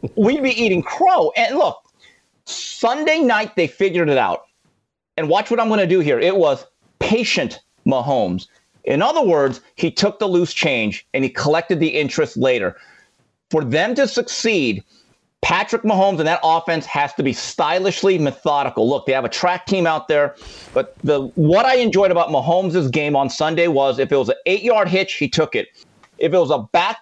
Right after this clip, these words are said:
into the flat for a seven-yard gain, he took it. If it was a comeback route for ten ra-,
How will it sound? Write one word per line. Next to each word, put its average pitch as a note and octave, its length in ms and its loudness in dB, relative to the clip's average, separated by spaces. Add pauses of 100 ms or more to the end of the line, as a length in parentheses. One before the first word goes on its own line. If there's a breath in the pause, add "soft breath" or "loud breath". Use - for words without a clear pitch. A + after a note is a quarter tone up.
into A3 240 0
the A3+ 80 -2
flat G#3+ 520 0
for C#3 100 0
a - 20 -4
seven-yard F#3+ 600 0
gain, C3+ 320 -2 (100)
he D#3 180 -2
took - 280 0
it. A2+ 140 -4 (280)
If C3 80 0
it D#3+ 40 4
was E3+ 120 0
a E3+ 60 -2
comeback A#3 540 0
route A#2+ 340 -2
for D3+ 100 -2
ten G#3 260 0
ra-, G3 140 2